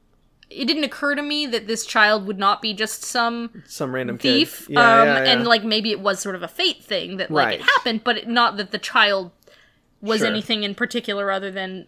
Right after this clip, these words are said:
Speaker 1: a, a device for this
Speaker 2: Sure.
Speaker 1: to occur.
Speaker 2: Yeah.
Speaker 1: Um, so, I don't know, maybe.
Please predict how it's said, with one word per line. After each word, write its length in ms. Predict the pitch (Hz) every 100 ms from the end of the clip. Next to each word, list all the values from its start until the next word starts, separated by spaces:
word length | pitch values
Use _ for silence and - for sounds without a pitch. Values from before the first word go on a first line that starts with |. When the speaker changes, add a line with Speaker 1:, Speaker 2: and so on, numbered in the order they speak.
| -
Speaker 1:
a, 300 | - - 208
a 60 |
device 720 | 185 196 185 190 180 - - - _
for 100 | 202
this 160 | 185 131
Speaker 2:
Sure. 60 |
Speaker 1:
to 80 | 127
occur. 360 | 156 - - - -
Speaker 2:
Yeah. 280 | 139 120 135
Speaker 1:
Um, 400 | 226 214 208 190
so, 260 | - 196 180
I 140 | 302 320
don't 80 | 196
know, 120 | 185
maybe. 420 | 156 151 202 208